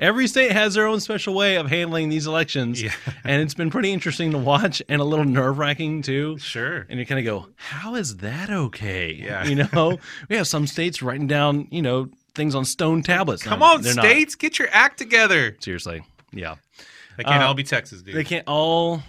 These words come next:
Speaker 1: be Texas. No.
Speaker 2: No.
Speaker 1: Sounds like a great country song in the making.
Speaker 2: <laughs>
Speaker 1: So let's, uh, then after that, we're gonna do an election paralysis analysis. Like, <laughs> are you able to move? Are you functioning? Are you doing well, regardless of what camp you're in <laughs> right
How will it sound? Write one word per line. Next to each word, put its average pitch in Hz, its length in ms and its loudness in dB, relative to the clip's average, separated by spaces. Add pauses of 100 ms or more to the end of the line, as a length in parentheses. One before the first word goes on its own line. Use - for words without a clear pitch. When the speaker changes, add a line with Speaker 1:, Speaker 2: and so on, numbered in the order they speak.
(160)
Speaker 1:
be 135 140 -10
Texas. - 580 -12
No. 92 380 -12
Speaker 2:
No. 85 160 -20 (220)
Speaker 1:
Sounds 120 200 -4
like 98 100 -6
a 85 80 -12
great 90 320 -12
country 92 260 -12
song 90 200 -8
in 87 60 -10
the 87 60 -10
making. 90 400 -12 (160)
Speaker 2:
<laughs> 143 140 -6 (840)
Speaker 1:
So 170 260 4
let's, 160 280 4
uh, 175 300 6 (260)
then 160 120 -2
after 190 260 4
that, 180 180 2
we're 147 100 2
gonna 147 140 2
do 135 280 2
an 131 120 -2
election 170 540 0
paralysis 131 720 -4
analysis. 92 640 -10
Like, - 220 -14 (440)
<laughs> - 440 -18
are 123 100 -4
you 185 220 0
able 180 240 2
to 180 100 0
move? 170 400 2
Are 135 140 2
you 165 100 0
functioning? 165 480 -2
Are 131 60 0
you 156 100 0
doing 175 240 0
well, 160 300 2
regardless 147 480 0
of 139 120 -4
what 143 200 -8
camp 156 320 -4
you're 147 160 -6
in 151 200 -2
<laughs> - 40 -12
right 120 140 -8